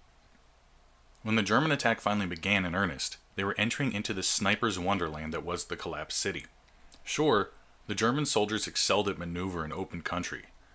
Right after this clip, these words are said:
but none of them really had any experience in urban combat. An urban environment soak up troops faster than any other kind of terrain. Over the steppe, a German army group could cover hundreds of miles of terrain,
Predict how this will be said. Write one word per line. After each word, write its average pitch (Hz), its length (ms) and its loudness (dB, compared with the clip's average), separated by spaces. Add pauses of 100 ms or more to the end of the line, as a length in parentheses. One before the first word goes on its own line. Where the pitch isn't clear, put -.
(120)
but 107 100 -2
none 127 140 6
of 165 120 4
them 151 160 6
really 127 200 4
had 113 240 4
any 107 180 2
experience 101 720 -2
in 78 100 -8
urban 98 300 2
combat. - 460 -10 (520)
An 95 140 -2
urban 113 240 2
environment 107 460 4
soak - 360 2
up 101 140 2
troops - 240 -4
faster 82 440 -2
than 82 180 -6 (100)
any 87 260 -6
other 78 200 -6
kind 71 260 -6
of - 100 -14
terrain. 82 480 -6 (680)
Over 123 180 0
the 110 120 4
steppe, - 420 4 (280)
a 101 60 -4
German 107 300 4
army 101 240 0
group 131 320 -2
could - 140 -14
cover 117 260 2
hundreds 117 520 2
of 104 80 -2
miles 104 360 6
of 92 100 -4
terrain, 90 460 -2